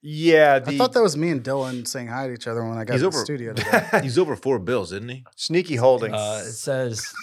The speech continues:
Speaker 2: <laughs>
Speaker 4: three eighty,
Speaker 3: That dude
Speaker 4: six seven.
Speaker 3: ain't, if he, that, that dude ain't three eighty.
Speaker 1: The, the kid, the kid that he's
Speaker 2: Manhandling.
Speaker 1: that, that kid's, like, six three, six four.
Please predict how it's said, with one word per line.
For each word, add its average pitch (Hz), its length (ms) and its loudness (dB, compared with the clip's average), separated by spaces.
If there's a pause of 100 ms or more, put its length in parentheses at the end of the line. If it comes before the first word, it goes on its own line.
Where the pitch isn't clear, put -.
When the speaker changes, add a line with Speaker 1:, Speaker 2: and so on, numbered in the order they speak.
(220)
Speaker 2:
<laughs> - 340 -6
Speaker 4:
three 143 260 0
eighty, 92 420 -6 (160)
Speaker 3:
That 120 220 4
dude 110 80 -2
Speaker 4:
six 104 60 0
seven. 92 240 -4
Speaker 3:
ain't, 90 80 -12
if 113 140 -10
he, 131 120 -6
that, 107 340 -10
that 107 160 -10
dude 95 140 -10
ain't 87 160 -14
three 90 200 -10
eighty. 71 300 -18 (200)
Speaker 1:
The, 147 120 -4 (160)
the 220 80 -6
kid, 185 440 -4 (180)
the 139 80 -8
kid 175 240 -4
that 170 100 0
he's 127 300 -6 (1040)
Speaker 2:
Manhandling. 123 760 -2 (160)
Speaker 1:
that, 139 180 -4
that 147 180 -2
kid's, 165 200 -4
like, 151 120 0
six - 260 -6
three, 123 340 -6
six 120 200 -14
four. 117 260 -8